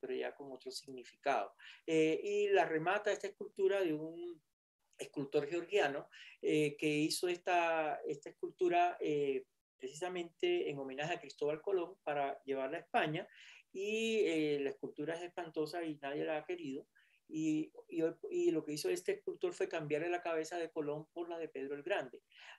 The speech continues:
y hoy por hoy se ha convertido en la escultura más polémica en Moscú. Ya no son las, las esculturas soviéticas, ya que Pedro el Grande fue la persona que llevó la capital de Mo-, de Moscú a San Petersburgo. En Madrid,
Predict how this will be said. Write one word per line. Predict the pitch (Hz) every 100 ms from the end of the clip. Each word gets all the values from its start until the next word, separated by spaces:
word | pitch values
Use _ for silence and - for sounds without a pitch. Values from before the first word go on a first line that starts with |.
| -
y | 151
hoy | 156 175
por | 208 196
hoy | 175
se | 185
ha |
convertido | 180 170 160 - 175 175 180
en | 165 147
la |
escultura | 143 - - 151 160
más | 156 151
polémica | 165 147 131 135 - 147 147 - _
en | 151 156 156 _ _
Moscú. | 160 170 - 214 165 - - - _ _
Ya | 151 160
no | 160
son | 160 165 156
las, | 151 - -
las | 135 123 - -
esculturas | - - 120 - 139
soviéticas, | 143 196 170 - - 180 - -
ya | 143 -
que | - 170
Pedro | 156 147 123
el |
Grande | 123 156 165 170
fue | 170 147
la | 143 151
persona | 143 156 156
que | - 139 143 - - _
llevó | 135 127
la | 143 156
capital | 165 151 - 143
de | 147
Mo-, | 139 123 -
de | 131 123 113
Moscú | 110 113 110 _ 151 156 - -
a | 135 -
San | 123 -
Petersburgo. | - 170 170 175 320 339 - _ -
En | 175 175
Madrid, | 147 139 143 151